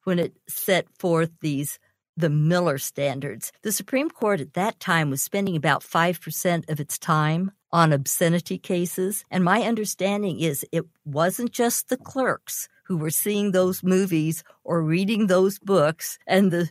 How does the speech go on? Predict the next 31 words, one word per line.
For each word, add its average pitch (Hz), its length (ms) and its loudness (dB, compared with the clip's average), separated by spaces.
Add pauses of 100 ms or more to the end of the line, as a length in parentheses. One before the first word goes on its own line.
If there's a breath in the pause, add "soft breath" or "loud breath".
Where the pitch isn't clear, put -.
(100)
Supreme 247 480 -2
Court 220 300 -2
justices 180 720 -2
just 202 260 -2
wanted 185 420 0
to - 60 -6
get 160 220 -2
out 160 220 4
of 156 160 -4
the 143 220 -4 (220)
obscenity 185 920 -2
business 165 540 -2
and 151 140 -6
thought, 180 280 2
you 190 100 -2
know, 170 160 0 (100)
"If 190 220 -4
we 202 100 -2
make 208 280 -2
the 254 120 -12
standards 208 640 -6
clear 185 300 -2
enough, 165 600 -2 (300)
then 160 460 0 (160)
the 247 80 -4
states 151 400 -6
can 156 160 -4
take 151 280 -6
care 135 220 -4
of - 140 -8
it." - 140 -12